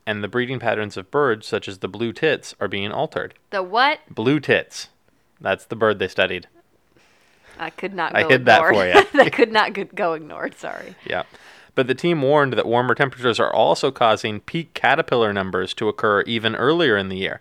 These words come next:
Speaker 1: So the chicks are hatching after the period in which their main food source is readily available.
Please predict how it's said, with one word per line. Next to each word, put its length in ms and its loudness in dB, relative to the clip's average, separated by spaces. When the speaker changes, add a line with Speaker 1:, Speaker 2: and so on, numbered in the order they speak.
Speaker 1:
So 140 -2
the 140 -2
chicks 320 -2
are 120 0
hatching 480 0
after 440 0
the 100 -6
period 460 0
in 120 -8
which 140 -6
their 160 0
main 320 -6
food 340 -6
source 440 -8
is 140 -8
readily 380 -4
available. 560 -4